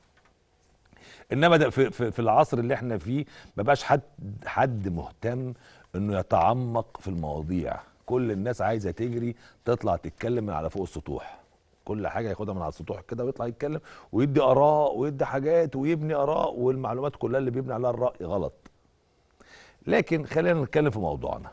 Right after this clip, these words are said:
كولر ما قالش هذا الكلام. وكولر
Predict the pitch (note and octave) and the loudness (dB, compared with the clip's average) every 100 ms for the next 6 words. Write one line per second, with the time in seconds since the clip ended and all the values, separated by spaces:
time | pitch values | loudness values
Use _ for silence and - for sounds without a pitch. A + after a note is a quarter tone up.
0 | _ _ _ - G3+ G#3 G#3 F#3 - B2 | _ _ _ -4 2 6 4 2 -6 2
1 | D3 C#3 B2+ A#2 - G2+ F#2+ _ _ _ | 2 2 -4 -6 -8 -12 -12 _ _ _
2 | _ _ _ _ _ _ _ _ _ _ | _ _ _ _ _ _ _ _ _ _
3 | _ _ _ - F2+ F#2 C3+ D#3+ D#3 D3 | _ _ _ -10 -8 -6 0 2 2 0